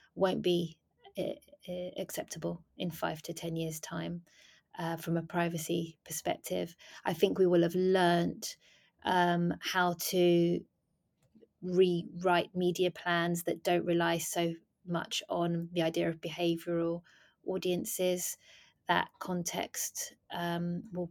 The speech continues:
sort of have a, a re-emergence in the,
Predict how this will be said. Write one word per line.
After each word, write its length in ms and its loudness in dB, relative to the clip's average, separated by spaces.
sort 200 -10
of 60 -10
have 160 -2
a, 200 0
a 60 -2
re-emergence 1040 0
in 200 -2
the, 160 -2